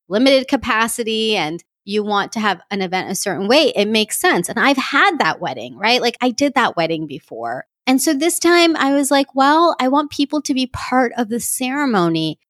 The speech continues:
And that was really important to me. And so I went back to my secret garden and I made an intention. I sat there and I said, "I want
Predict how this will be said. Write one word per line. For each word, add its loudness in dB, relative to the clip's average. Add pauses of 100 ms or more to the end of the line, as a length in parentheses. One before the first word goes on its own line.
(160)
And 2 (220)
that -6
was -2
really 4
important 0
to -4
me. -2
And -2
so 0
I 2
went 0
back 0
to 2
my 4
secret 0
garden 0 (220)
and -2 (100)
I 0
made 2 (240)
an 4
intention. 0 (240)
I 4
sat 0
there 4
and 0
I 2
said, 0
"I 0
want -2